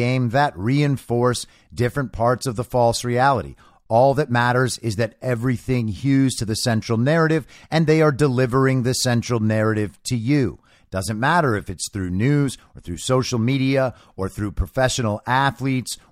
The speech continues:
or musicians or actors. It is just a medium for the transmission of the message, marketed and distributed in different ways.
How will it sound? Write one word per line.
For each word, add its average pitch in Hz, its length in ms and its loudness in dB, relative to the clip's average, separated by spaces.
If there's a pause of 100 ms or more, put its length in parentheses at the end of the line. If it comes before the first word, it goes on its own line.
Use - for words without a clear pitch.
or 90 100 -6
musicians 120 840 -2 (100)
or 123 300 -2
actors. 117 640 -4 (280)
It 127 100 -2
is 120 180 0
just 127 400 2 (100)
a 113 220 -2
medium 160 640 0 (220)
for 120 140 -2
the 101 80 -4
transmission 135 880 2
of 82 240 -8
the 73 100 -10
message, 131 640 0 (220)
marketed 131 720 2 (200)
and 131 180 0
distributed 110 760 0
in 117 220 0
different 104 340 -2
ways. 98 560 -4